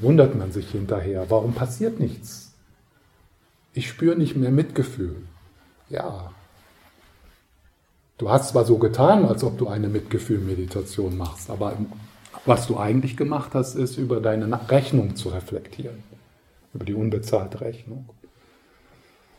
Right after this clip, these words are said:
Also das, die, das stabile Gewahrsein hat viele Vorzüge auf der relativen Ebene auch. Deswegen kann man das verkaufen als Achtsamkeitstraining.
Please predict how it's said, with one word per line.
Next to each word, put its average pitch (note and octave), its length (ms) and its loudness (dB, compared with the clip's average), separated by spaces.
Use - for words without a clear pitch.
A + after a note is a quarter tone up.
Also A#2+ 240 6
das, A#2 400 2
die, A#2+ 220 0
das - 240 0
stabile E3 440 8
Gewahrsein B2 520 6
hat A#2 140 -2
viele D3+ 280 4
Vorzüge G#2+ 840 0
auf - 140 -6
der G#2+ 140 4
relativen B2 560 4
Ebene F#2+ 340 -8
auch. F#2+ 160 -8
Deswegen B2 320 4
kann B2+ 180 0
man B2 120 2
das A#2+ 180 -2
verkaufen A#2 720 -4
als - 320 -12
Achtsamkeitstraining. - 1160 -8